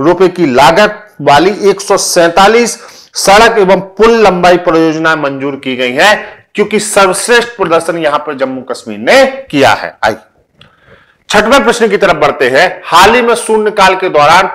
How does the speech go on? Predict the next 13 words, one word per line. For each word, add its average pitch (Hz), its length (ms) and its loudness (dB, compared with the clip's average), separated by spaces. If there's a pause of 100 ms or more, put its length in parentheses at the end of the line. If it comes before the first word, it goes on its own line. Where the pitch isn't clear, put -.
(260)
कौन 220 280 2
सी 247 260 -4
भाषा 151 800 0
राज्यसभा 151 680 2
में 151 300 2
पहली 165 600 0
बार 135 580 0
बोली 120 320 -2
गई? 90 240 -8 (880)
बोडो, 170 760 2
डोगरी, 165 380 2
संथाली, 160 680 0
मैथिल। 135 460 -2